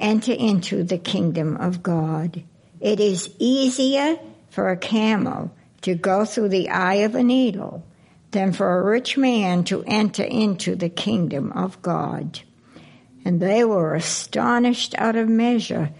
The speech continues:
saying among themselves, "Who then can be saved?" And Jesus, looking upon them, saith, "With men it is possible,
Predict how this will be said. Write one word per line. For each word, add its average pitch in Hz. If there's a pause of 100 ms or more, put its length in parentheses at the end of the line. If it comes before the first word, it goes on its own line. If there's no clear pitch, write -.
(360)
saying 233
among 190
themselves, 165 (760)
"Who 285
then 269 (140)
can 233
be 233
saved?" 180 (760)
And 233
Jesus, 240
looking 208
upon 190
them, 175
saith, 175 (600)
"With 208
men 220
it 196
is 185
possible, -